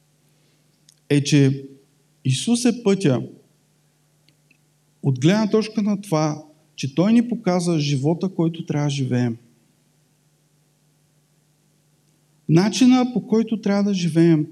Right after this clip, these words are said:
е да следваме стъпките на Исус. Да следваме примера на Исус. Нека видим какво ни казва Павел в,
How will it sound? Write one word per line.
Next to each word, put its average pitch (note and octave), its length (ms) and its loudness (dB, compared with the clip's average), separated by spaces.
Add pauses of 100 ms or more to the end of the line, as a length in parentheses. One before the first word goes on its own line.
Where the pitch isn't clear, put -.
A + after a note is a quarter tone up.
(420)
е C3+ 120 0
да C3+ 120 0
следваме G#3+ 580 0
стъпките - 580 -6
на G3 100 0
Исус. F#3 540 -6 (1300)
Да C#3+ 60 -2
следваме A3+ 600 2
примера A3 360 0
на F#3 120 2
Исус. - 440 -6 (520)
Нека G#3 220 2
видим A#3+ 260 4
какво A#3 200 0
ни A#3 160 2
казва G#3+ 540 0 (800)
Павел F#3+ 560 2 (320)
в, C#3+ 180 2